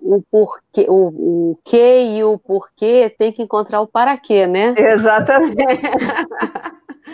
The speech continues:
Speaker 2: Tem que ter coerência entre tudo aquilo que a gente
Speaker 1: Sim.
Speaker 2: sente, com o desejo de ter a chave,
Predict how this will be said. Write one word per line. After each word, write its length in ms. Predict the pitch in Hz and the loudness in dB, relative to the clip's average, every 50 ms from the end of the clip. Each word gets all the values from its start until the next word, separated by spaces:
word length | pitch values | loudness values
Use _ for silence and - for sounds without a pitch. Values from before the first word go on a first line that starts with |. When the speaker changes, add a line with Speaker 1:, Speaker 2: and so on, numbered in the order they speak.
| 339 - - - - _ _ 285 - 330 277 - - | -10 -10 -10 -10 -16 _ _ -18 -16 -16 -16 -10 -2
Speaker 2:
Tem 180 | 254 247 247 220 | -2 0 0 0
que 100 | 285 262 - | -4 -4 0
ter 180 | 269 254 254 | 0 0 0
coerência 800 | 254 - 262 262 262 262 254 247 226 214 208 196 190 180 - 202 | 2 2 2 4 4 4 4 2 0 0 -2 -4 -6 -6 -8 -10
entre 240 | 190 196 190 214 214 | -10 -10 -10 -14 -16
tudo 240 | - - 294 285 302 | -14 -12 -10 -6 -6
aquilo 320 | 285 294 - 330 294 285 | -6 -6 -6 -8 -8 -8
que 80 | 285 285 | -6 -2
a 40 | 262 | 0
gente 320 | 226 226 220 208 202 190 | 2 4 4 4 2 0
Speaker 1:
Sim. 80 | 175 - - | -4 -6 -4
Speaker 2:
sente, 440 | 233 226 226 233 254 254 254 277 - | -2 0 0 0 -2 -4 -6 -10 -8
com 100 | - 247 | -6 -6
o 60 | 233 | -2
desejo 720 | 208 233 233 220 233 208 220 233 247 277 302 330 311 339 262 | 0 0 0 0 -2 -2 0 2 2 2 2 0 -4 -6 -6
de 160 | 247 262 208 | -4 -6 -6
ter 160 | 240 233 214 | -4 -4 -4
a 100 | 202 202 | -4 -6
chave, 800 | 196 - - 180 160 156 156 156 165 170 180 190 208 226 277 | -8 -8 -6 -6 -6 -6 -6 -8 -10 -10 -12 -12 -14 -14 -14